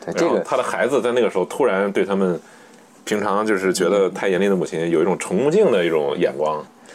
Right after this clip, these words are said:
Speaker 2: 在看母亲。
Speaker 1: 这个，这个东西我觉得也挺有意思的，因为，呃，我也想说说他这个片子里边儿，就是对很多，除了这几个主角啊，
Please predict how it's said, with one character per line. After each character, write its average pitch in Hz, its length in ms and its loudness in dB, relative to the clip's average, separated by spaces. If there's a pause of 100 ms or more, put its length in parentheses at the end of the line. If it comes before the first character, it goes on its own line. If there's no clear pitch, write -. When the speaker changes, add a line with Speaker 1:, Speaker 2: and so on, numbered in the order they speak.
(180)
Speaker 2:
在 85 120 -2
看 175 100 2
母 127 80 4
亲。 98 100 2
Speaker 1:
这 - 0 -
个， 82 100 -6
这 151 120 0
个 113 100 2
东 117 140 0
西 127 100 2
我 95 80 0
觉 87 160 0
得 117 140 2
也 101 180 2
挺 101 220 -2
有 98 80 0
意 92 180 0
思 80 80 -6
的， - 60 -4
因 123 140 2
为， 135 160 0 (580)
呃， - 500 -4
我 87 160 -2
也 95 80 0
想 87 160 -4
说 98 220 0
说 90 160 0 (100)
他 - 140 -4
这 110 80 2
个 104 80 4
片 117 220 0
子 107 60 2
里 87 80 2
边 87 140 0
儿， 90 200 0 (240)
就 95 140 0
是 92 140 2
对 95 220 2
很 80 180 -6
多， 87 160 0
除 95 220 0
了 110 60 2
这 110 100 2
几 87 80 0
个 95 100 2
主 - 180 -6
角 65 140 -2
啊， - 140 -4